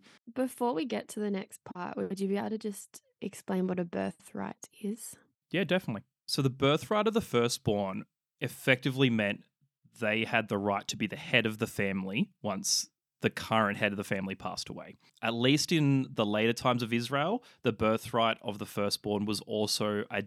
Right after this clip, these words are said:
Speaker 2: double share of the inheritance. And so there's two sons here. Instead of being split fifty-fifty when Isaac dies, the firstborn or the birthright meant that a double portion would go to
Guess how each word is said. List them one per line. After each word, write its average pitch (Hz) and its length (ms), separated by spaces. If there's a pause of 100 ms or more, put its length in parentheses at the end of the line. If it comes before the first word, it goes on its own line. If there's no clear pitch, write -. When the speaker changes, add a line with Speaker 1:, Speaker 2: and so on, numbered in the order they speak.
(120)
Speaker 2:
double 113 380
share 107 420
of 101 160
the 104 140
inheritance. 104 720 (600)
And 95 160
so 107 460
there's 104 220
two - 180
sons 123 380
here. 92 300 (180)
Instead 113 300
of 101 40
being 104 220
split - 320
fifty-fifty 110 880
when 107 160
Isaac 98 340
dies, 95 460 (180)
the 110 100
firstborn 104 600
or 101 80
the 98 60
birthright 98 560
meant 98 240
that 90 180 (100)
a 110 100
double 101 420
portion 98 500
would 95 200
go 92 200
to 92 360